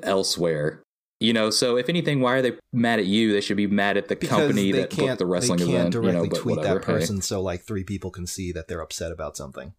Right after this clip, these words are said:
Speaker 2: That's the whole point of that, you know, like, that's,
Speaker 1: <laughs>
Speaker 2: uh, yeah. I, I was talking to someone else about that same person too,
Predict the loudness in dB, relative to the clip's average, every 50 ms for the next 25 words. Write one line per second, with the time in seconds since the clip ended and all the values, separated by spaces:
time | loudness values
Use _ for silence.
0 | _ _ _ _ _ _ _ _ _ _ _ _ _ _ _ _ -2 -2 -2 0
1 | 0 0 2 0 -2 -2 -2 -2 -2 0 0 -2 -2 -2 -2 -4 -6 -8 -14 -10
2 | -8 -6 -4 -4 -4 -4 -2 -2 -2 -2 -2 -4 -2 -2 -2 -2 -2 -4 -6 -4
3 | -6 -8 -6 -6 -10 -10 -10 -12 -14 -14 _ _ _ _ _ _ _ -6 -2 -2
4 | 0 0 0 0 -2 -4 -6 -4 -4 -4 -4 -4 -2 -2 0 0 2 2 2 2
5 | 2 0 0 0 -2 -2 -2 -2 -4 -6 -4 -2 -2 -2 0 0 0 0 -2 -2
6 | -2 -2 -2 -2 -4 -4 -4 -4 -4 -4 -4 -4 -4 -4 -4 -4 -6 -8 -6 -4
7 | -4 -2 -2 -4 -6